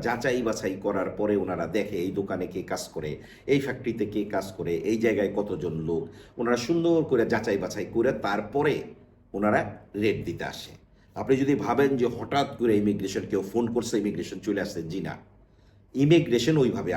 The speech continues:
আসে না। যদি আপনার কোনো মারামারির কেস হয় কিংবা কোনো চুরির কেস হয়, সেক্ষেত্রে যদি আপনি নাইন নাইন নাইনে ফোন দেন যে পুলিশ আসবে, কিন্তু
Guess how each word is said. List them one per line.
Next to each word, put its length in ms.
আসে 220
না। 60
যদি 240
আপনার 320
কোনো 140
মারামারির 600
কেস 160
হয় 300
কিংবা 260
কোনো 120
চুরির 380
কেস 180
হয়, 160
সেক্ষেত্রে 320
যদি 160
আপনি 140
নাইন 260
নাইন 160
নাইনে 320
ফোন 160
দেন 120
যে 60
পুলিশ 240
আসবে, 240
কিন্তু 180